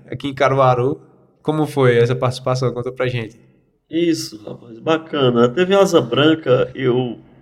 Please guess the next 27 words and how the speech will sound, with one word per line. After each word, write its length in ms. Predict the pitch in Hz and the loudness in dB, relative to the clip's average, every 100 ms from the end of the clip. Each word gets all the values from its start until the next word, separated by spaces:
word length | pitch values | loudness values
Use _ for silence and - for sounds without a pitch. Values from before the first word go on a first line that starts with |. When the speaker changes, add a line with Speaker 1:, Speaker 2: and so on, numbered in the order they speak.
| _ _ _ - | _ _ _ -16
Speaker 2:
encontrei 560 | 151 - 165 156 151 | -14 -4 -4 -2 -6
com 180 | - 147 | -6 -8
o 20 | |
Valdir 600 | 131 127 139 135 135 131 - - - _ _ _ _ | -4 -2 -2 0 0 0 -4 -20 -20 _ _ _ _
Santos. 680 | - - 120 127 131 - _ | -20 -10 -4 -4 -4 -20 _
Speaker 1:
Valdir 260 | 117 110 117 | -8 -6 -6
Santos. 500 | - 101 95 - - - | -8 -8 -10 -14 -14 -6
Speaker 2:
Né? 240 | 135 - - _ _ _ _ | -6 -6 -18 _ _ _ _
Valdir, 1200 | - 110 120 117 117 117 117 117 113 110 104 92 - - _ _ - | -16 -6 -4 -4 0 2 4 4 2 2 2 0 -6 -20 _ _ -20
acho 140 | - | -20
que 60 | - | -20
passou 260 | - - | -18 -12
mais 240 | 120 135 135 | -8 -6 -8
de 140 | 131 | -8
vinte 340 | 110 120 120 107 | -10 -10 -8 -6
anos 200 | 104 107 | -6 -4
apresentando 680 | 104 104 107 110 - 107 107 | -4 -4 -2 -4 -4 -8 -8
o 40 | |
programa 440 | 107 104 107 107 | -10 -8 -6 -8
Coisas 380 | 101 - 120 123 | -8 -4 -4 -2
da 140 | 113 117 | -4 -6
Terra. 480 | - 104 110 107 _ _ _ _ _ _ _ _ _ | -2 -2 -2 -6 _ _ _ _ _ _ _ _ _
E 100 | - | -6
eu 100 | 160 | -4
sempre 320 | - 185 185 | -2 -4 -2
assistia, 640 | 185 - - - 135 135 127 | -4 -4 -14 -10 -4 0 0
né? 200 | 135 - | 0 -6